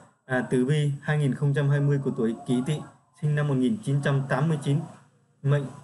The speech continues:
Đại Lâm Mộc. Tức là bước sang cái năm Canh Tý hai nghìn không trăm hai mươi thì người tuổi Kỷ Tỵ vận thế không tồi, có nhiều cái cơ hội đến với mình. Bán mệnh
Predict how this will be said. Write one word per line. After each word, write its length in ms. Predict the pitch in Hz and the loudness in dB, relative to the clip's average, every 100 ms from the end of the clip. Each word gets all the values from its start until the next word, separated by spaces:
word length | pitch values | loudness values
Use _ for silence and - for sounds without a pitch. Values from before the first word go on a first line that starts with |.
| - | -8
Đại 220 | 151 143 | -2 0
Lâm 220 | 143 143 139 | 2 4 4
Mộc. 220 | 117 - - _ _ _ _ _ _ _ _ _ _ _ | 0 -6 -20 _ _ _ _ _ _ _ _ _ _ _
Tức 60 | 170 | -2
là 100 | 151 | 0
bước 260 | 170 196 | 2 0
sang 220 | - 160 | 0 0
cái 80 | 151 | 0
năm 200 | 165 156 147 | 2 0 0
Canh 140 | 156 | 0
Tý 200 | 143 160 | 2 0
hai 180 | 156 156 | 2 2
nghìn 200 | 143 127 | 2 0
không 180 | 151 143 | 0 0
trăm 180 | 151 143 | 2 2
hai 100 | 143 | 2
mươi 220 | 147 143 | 0 0
thì 200 | 143 117 - - - | 0 -2 -4 -16 -4
người 240 | 143 139 127 | 0 2 2
tuổi 140 | 127 123 | 0 0
Kỷ 160 | 131 127 | -2 -2
Tỵ 180 | 156 151 - _ - | -2 -4 -10 _ -6
vận 180 | 143 139 | -6 -4
thế 220 | 147 160 185 | -2 0 0
không 200 | 175 147 | 0 0
tồi, 220 | 143 117 - - _ - | 2 0 -4 -14 _ -2
có 100 | 160 | 0
nhiều 220 | 180 131 | 2 2
cái 100 | 151 | 0
cơ 100 | 160 | 0
hội 180 | 147 135 - | 0 0 0
đến 220 | 135 147 | 0 0
với 100 | 160 | 2
mình. 180 | 156 110 - - _ _ _ _ | 2 0 -4 -16 _ _ _ _
Bán 200 | - 135 | -2 0
mệnh 160 | 165 | 0